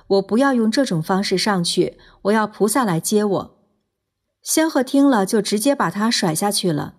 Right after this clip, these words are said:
他跌到很黑暗的地方，听到鞭打声，还看到像是火山的熔岩，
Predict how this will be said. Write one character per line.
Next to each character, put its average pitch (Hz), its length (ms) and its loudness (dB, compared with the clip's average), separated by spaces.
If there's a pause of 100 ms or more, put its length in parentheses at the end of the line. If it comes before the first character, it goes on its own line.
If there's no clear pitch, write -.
(440)
他 247 120 -2
跌 262 220 2
到 214 180 2
很 180 240 -2
黑 254 200 0
暗 254 160 0
的 175 80 -2
地 175 180 -2
方， 170 360 -2 (320)
听 247 200 4
到 214 140 0
鞭 269 260 2
打 180 200 -6
声， 180 360 -2 (320)
还 202 180 -2
看 277 240 0
到 254 220 0
像 240 240 0
是 190 320 0
火 180 260 -2
山 269 240 0
的 233 120 2
熔 165 240 0
岩， 185 420 -2